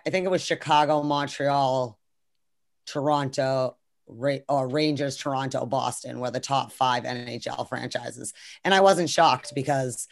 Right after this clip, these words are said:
those are the type of jerseys that even if you're not a fan of them, that you'll go, the player that you like on their team, you'll specifically get, you know?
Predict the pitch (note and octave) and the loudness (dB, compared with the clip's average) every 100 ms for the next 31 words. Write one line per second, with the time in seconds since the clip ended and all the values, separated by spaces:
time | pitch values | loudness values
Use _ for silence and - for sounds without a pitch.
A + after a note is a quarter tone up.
0 | - - _ F3 G3+ F3+ F#3 - F3 D3+ | -18 -20 _ 6 8 6 2 4 4 2
1 | C#3 D#3 D3 D3+ C#3+ C3 C#3 - D#3 D3 | 2 4 4 2 0 2 0 2 0 0
2 | C3+ C3+ C3 C3 C#3 C3+ C3+ C3+ D#3 D3+ | -2 0 0 0 2 2 0 -2 0 0
3 | C#3+ C3 B2 B2+ B2 G#2 - C3+ D3 C#3+ | 0 0 0 0 -4 -4 0 2 2 4
4 | D3+ C#3 C3+ G#2+ D#3 D3+ F#3 F3 D#3+ D3 | 4 4 2 0 -2 2 4 6 4 2
5 | C3 C3+ C#3 D3 - C3+ C3+ B2+ D3 C#3 | 0 0 0 0 0 0 0 -2 -4 -2
6 | C3 C3 - C3+ C#3 B2+ B2 A#2 A#2 A#2 | -2 -4 -4 -4 -4 -4 -6 -8 -10 -10
7 | - - A#2 A#2+ A#2 | -10 -8 -8 -8 -10